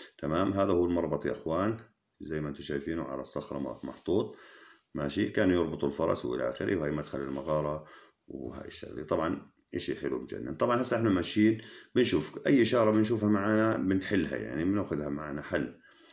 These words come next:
طبعًا هون في عندي ال-، الصخرة هاي، تمام، عليها إشارات مهمة يا إخوان، إشارات صحيحة مية بالمية. عندي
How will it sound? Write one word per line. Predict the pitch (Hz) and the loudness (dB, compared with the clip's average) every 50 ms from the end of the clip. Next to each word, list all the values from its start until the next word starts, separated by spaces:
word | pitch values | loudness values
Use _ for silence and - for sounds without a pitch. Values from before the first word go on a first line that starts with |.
| - - _ | -20 -20 _
طبعًا | - 92 104 113 | 2 4 6 6
هون | 113 123 127 120 120 117 | 6 6 6 6 6 4
في | 113 113 - 120 117 101 | 2 2 2 2 4 4
عندي | 98 110 107 104 107 110 110 110 117 113 110 - - | 6 6 6 6 8 8 8 8 6 6 2 0 -4
ال-، | 87 87 82 85 87 | -4 -4 -2 0 2
الصخرة | 85 82 80 78 71 - - 98 92 - 85 80 | 2 2 2 0 0 0 -2 -2 0 2 0 0
هاي، | 76 82 80 82 98 123 131 - - - _ _ _ | 2 2 2 4 4 2 2 -2 -8 -16 _ _ _
تمام، | - 85 85 92 104 | -6 -4 -2 0 0
عليها | 101 98 110 107 90 76 | 2 4 4 4 4 2
إشارات | 82 - - 82 78 85 78 73 - | 0 0 0 0 0 0 0 0 -2
مهمة | 90 82 78 92 107 101 85 78 | -2 0 2 2 2 2 2 2
يا | 78 76 71 | 0 -2 -4
إخوان، | - - 78 78 80 90 92 - - - - - - - _ - | -4 -2 -2 -2 -2 -2 -6 -10 -16 -16 -16 -16 -18 -14 _ -6
إشارات | - - 90 85 95 92 - - - - - - _ | -2 0 2 4 4 2 2 -2 -10 -16 -18 -10 _
صحيحة | - - 73 76 98 104 82 82 82 | -2 -2 -2 0 0 0 0 2 0
مية | 85 78 73 | 0 2 2
بالمية. | 73 71 71 80 87 95 107 113 104 | 2 2 2 2 4 4 4 4 2
عندي | 87 85 95 107 98 80 76 80 80 78 | 2 4 6 6 6 6 4 0 -2 -4